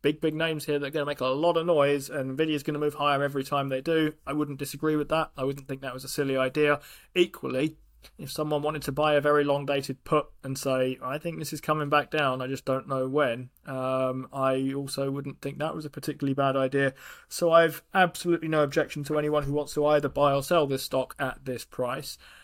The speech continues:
Uh, I don't. I think I have other, uh, things to do. Not that they're necessarily better, just that they're more things that I can get my head around.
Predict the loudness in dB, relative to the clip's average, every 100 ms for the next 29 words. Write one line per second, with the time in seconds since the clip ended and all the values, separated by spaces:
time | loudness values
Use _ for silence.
0 | -14 -2 2 4 4 2 0 0 0 -4
1 | _ _ _ -4 -2 -2 -4 -4 -2 -2
2 | 0 0 0 0 2 2 -2 -4 -12 -14
3 | -10 -10 -8 -10 -10 -4 4 6 6 4
4 | 2 0 -2 -2 -4 -4 -4 -2 2 2
5 | 0 -4 -4 -4 -8 -8 -6 -6 -6 -6
6 | -10 -10 -10 -10 -10 -8 -6 -6 -6 -6
7 | 2 4 4 2 -2 -4